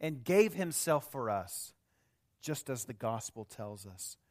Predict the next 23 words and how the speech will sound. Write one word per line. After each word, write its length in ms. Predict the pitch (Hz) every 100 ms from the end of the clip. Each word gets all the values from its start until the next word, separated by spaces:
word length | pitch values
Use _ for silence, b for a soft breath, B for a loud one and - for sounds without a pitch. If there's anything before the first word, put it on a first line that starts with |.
| _ _ _ _ _ _ _ _ -
And 160 | 120
this 240 | 117 139 -
is 180 | 139
the 100 | -
great 420 | 113 127 117 - 113
gospel 480 | 127 120 - -
mystery 640 | 117 117 - - 110 95 95 _ _ _ _ _ -
that 240 | 120 113
God 340 | 123 117 113 110
revealed 420 | 113 113 110 104
to 80 | 117
Paul. 520 | - 117 101 95 98 _ _ _ _ _ _ _ _ _ _ _ _ _ _ _ _ _ _ _ _ _ _ _ _
But 160 | 190 170
God's 260 | 175 175
revelations 640 | 170 165 156 170 - 160
are 100 | 143
never 260 | 143 151 165
meant 200 | 156 156
to 80 | 147
be 80 | 139
kept 320 | - 160 -
a 40 |
secret. 520 | 131 - 156 - 147